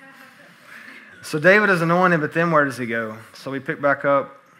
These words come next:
verse thirteen in First Samuel sixteen. So as David stood there among his brothers, Samuel took the flask of oil he brought and anointed David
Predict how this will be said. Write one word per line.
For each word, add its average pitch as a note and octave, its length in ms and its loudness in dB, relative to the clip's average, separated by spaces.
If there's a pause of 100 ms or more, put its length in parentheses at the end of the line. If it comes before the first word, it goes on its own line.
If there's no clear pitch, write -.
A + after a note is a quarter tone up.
(340)
verse C3 220 -8
thirteen C#3 640 -6 (1000)
in A#2 100 -18 (320)
First B2+ 340 -8
Samuel A#2+ 260 -12
sixteen. A2 560 -18 (540)
So C#3+ 120 -12
as C3+ 60 -8
David E3 320 2
stood D#3+ 220 -6
there D3+ 100 0
among D3 200 -2
his B2 100 -8
brothers, C3+ 400 -2
Samuel C#3+ 240 -4
took C#3 200 -12
the B2 60 -16
flask C#3+ 400 -2
of C#3 100 -12
oil C3+ 200 -6
he B2+ 100 -6
brought B2 320 -2
and A#2+ 160 -10
anointed C#3 240 -6
David B2+ 400 -6